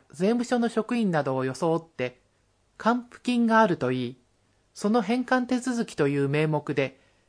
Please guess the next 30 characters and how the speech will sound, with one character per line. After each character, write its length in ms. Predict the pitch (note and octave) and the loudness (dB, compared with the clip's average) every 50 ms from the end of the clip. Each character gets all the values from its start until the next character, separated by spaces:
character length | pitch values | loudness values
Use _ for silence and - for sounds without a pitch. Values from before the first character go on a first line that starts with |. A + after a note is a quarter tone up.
| _ _ - | _ _ 0
エ 120 | G3 A3 | 2 2
ー 80 | A#3 A#3 | 2 2
テ 100 | - C4 | 2 2
ィ 120 | C4 B3+ B3+ | 2 4 4
ー 20 | |
エ 80 | C4 B3 | 2 2
ム 100 | A#3 G#3 | 2 2
で 120 | E3 C#3 | 0 0
の 120 | B2+ C3 C3 | 0 -2 -2
操 200 | - F#3+ F3 D#3+ | 0 0 0 0
作 200 | - D#3+ C3+ B2+ | 0 0 0 0
へ 100 | B2 B2+ | 0 0
誘 160 | C3+ D3+ D#3+ | 0 0 2
導 220 | D3+ D#3 D3+ D3 C#3 | 2 2 2 0 0
し、 320 | - - C3 B2+ B2+ - _ _ _ _ _ _ _ _ _ _ _ _ - | -4 -6 -8 -8 -8 -10 _ _ _ _ _ _ _ _ _ _ _ _ -8
お 100 | - D#3+ | -8 -2
金 280 | D#3+ G3 G#3+ A3+ A#3 A#3 | 2 2 4 4 4 4
を 120 | A#3 A3 | 4 4
騙 240 | D3+ C#3+ D#3 F#3+ A3 | 2 2 2 2 0
し 80 | - - | 0 0
取 160 | - B3+ B3 | 0 2 2
ろ 100 | B3+ B3+ | 2 2
う 40 | A#3+ | 2
と 100 | - D3+ | 0 -2
す 160 | - - D3+ | -2 -2 -2
る 80 | C#3 C3 | -2 -2
も 120 | C3+ C3+ | -2 -4
の 140 | C3+ C3+ B2+ | -4 -4 -4
で 120 | A#2+ A#2 | -4 -6
す。 240 | - - - - _ | -6 -8 -18 -20 _